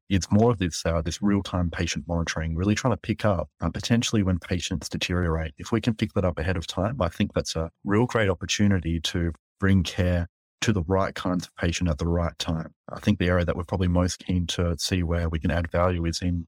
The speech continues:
is in critical care and in intensive care unit. So we very often see patients in a, in intensive care unit that will, uh, be stable for a long period of time, and then may, just based in changes to their status or changes to the environment, they may,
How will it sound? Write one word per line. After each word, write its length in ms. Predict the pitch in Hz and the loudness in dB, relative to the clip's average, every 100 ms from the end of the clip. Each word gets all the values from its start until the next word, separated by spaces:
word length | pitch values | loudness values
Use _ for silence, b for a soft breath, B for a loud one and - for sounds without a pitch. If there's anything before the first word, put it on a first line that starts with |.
| - | -10
is 140 | - | -4
in 120 | 87 | -2
critical 360 | 82 - - 127 | 0 0 0 -2
care 340 | - 123 139 | 0 2 2
and 80 | 107 | -2
in 160 | 85 82 _ | -6 -8 _
intensive 480 | 90 80 90 - 80 | -10 -4 -2 -2 -6
care 220 | - 95 | 0 0
unit. 300 | 87 120 151 - | 2 0 -2 -4
So 120 | - | -2
we 80 | 95 | 0
very 220 | 87 110 | 2 2
often 320 | 101 92 - 90 | 2 -2 -2 -2
see 180 | 95 | -2
patients 640 | 85 - 98 95 92 85 - | -4 -2 -2 0 -2 -2 0
in 100 | 87 | 0
a, 140 | 85 | 0
in 100 | 82 | -2
intensive 440 | 87 - 92 - 80 | -6 -4 -4 -4 -4
care 220 | - 123 | 0 2
unit 360 | 131 90 85 80 _ _ _ - | 4 2 0 -4 _ _ _ -4
that 160 | - | -4
will, 360 | 90 92 90 82 - | 0 0 0 -2 -2
uh, 100 | 85 | 0
be 160 | 80 95 | 2 0
stable 460 | - 110 135 131 127 | 2 2 2 2 0
for 120 | 95 | 0
a 20 | |
long 160 | 98 95 | 0 0
period 300 | - 98 87 | 0 -2 -2
of 80 | |
time, 440 | - 117 120 120 113 | 0 2 4 4 2
and 120 | - | 2
then 280 | 95 95 90 | 0 0 0
may, 420 | 95 101 98 92 | 2 2 2 -2
just 220 | - 85 | -4 -4
based 300 | 87 85 - | -2 -4 -4
in 260 | 87 87 85 | -4 -4 -4
changes 340 | - 95 87 82 | -2 0 0 -2
to 80 | - | 0
their 120 | 82 | -2
status 380 | - 123 131 117 | 0 0 0 -2
or 80 | 85 | -4
changes 340 | - 87 85 | -2 -2 -4
to 120 | - | -2
the 60 | 82 | -2
environment, 440 | 80 92 98 98 | 2 2 4 2
they 140 | - 87 | 0 0
may, 320 | 87 87 85 | 0 0 -2